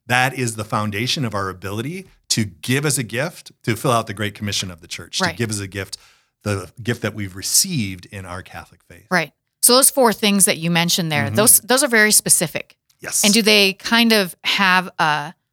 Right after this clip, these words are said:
Speaker 2: like, hopes for each one of those or, or a pl-, a path for each one of those
Speaker 1: Mm-hmm.
Speaker 2: things to be able to accomplish them?
Speaker 1: Yeah.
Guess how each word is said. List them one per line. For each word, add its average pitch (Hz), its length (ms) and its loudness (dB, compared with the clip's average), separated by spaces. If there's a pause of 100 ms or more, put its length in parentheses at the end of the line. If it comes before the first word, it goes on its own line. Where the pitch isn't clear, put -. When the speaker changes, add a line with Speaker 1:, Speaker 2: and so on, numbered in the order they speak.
(200)
Speaker 2:
like, 180 120 -2
hopes - 380 0
for - 160 -8
each 185 240 -6
one 175 160 4
of 180 100 0
those 208 340 4
or, 156 300 0
or 170 180 2
a 156 40 -2
pl-, 185 300 -4
a 180 80 -2
path 185 400 2
for - 140 -8
each 180 200 -6
one 185 120 0
of 175 60 -6
those 180 180 4
Speaker 1:
Mm-hmm. 135 60 4
Speaker 2:
things 185 300 0
to - 60 -10
be 180 80 0
able 160 120 0
to 160 60 0
accomplish 160 440 -2
them? 226 220 -2
Speaker 1:
Yeah. - 180 -2